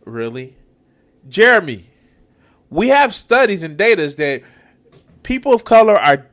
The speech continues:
disproportionately killed by cops. Two and a half to one. What's your evidence? What's your evidence, Jeremy? Because it hurts your feelings?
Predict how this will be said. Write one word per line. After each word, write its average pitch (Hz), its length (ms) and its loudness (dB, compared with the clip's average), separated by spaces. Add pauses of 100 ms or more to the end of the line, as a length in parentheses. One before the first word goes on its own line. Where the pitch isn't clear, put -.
disproportionately 208 1120 -2
killed 175 440 -4
by 123 400 -6 (520)
cops. - 580 -6 (1300)
Two 208 160 -6
and 220 80 -4
a 208 60 -10
half 196 240 -4
to 180 100 -14
one. 175 340 -14 (1700)
What's 180 340 -8
your 180 180 -6
evidence? 147 880 -10 (1120)
What's - 360 -6
your 156 240 2
evidence, 131 480 -4
Jeremy? 110 480 -10 (760)
Because 151 380 -6
it 143 100 -8
hurts 139 220 -6
your 123 80 -10
feelings? 143 580 -14